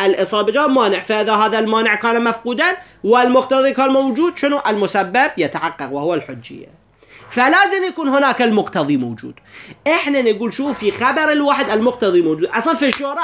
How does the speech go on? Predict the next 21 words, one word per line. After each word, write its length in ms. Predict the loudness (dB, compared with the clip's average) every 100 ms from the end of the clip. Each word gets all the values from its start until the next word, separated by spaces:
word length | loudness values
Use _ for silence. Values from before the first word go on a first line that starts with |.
| -4
المقتضي 760 | -4 -6 -2 0 4 4 2 -6 _ -20 -10
مو 220 | -4 -2 0
موجود، 480 | 0 -2 -4 -10 -12 -20 -8
فحتى 460 | -2 0 0 0 0
لو 140 | 2
لا 100 | 4
يكون 240 | 2 4 4
هناك 360 | 4 4 2
مانع، 460 | 2 2 2 2 -2 -8 -8
شوفوا 340 | -4 -2 0 2
الآن 260 | 2 2
هنا 300 | 2 2 4
لا 100 | 4
يكون 260 | 4 4 2
بلل، 340 | 4 4 4
ما 180 | 4 4
دام 220 | 4 4
لا 60 | 4
يكون 260 | 2 2 4
نار 220 | 4 2
شنو؟ 360 | 2 2 0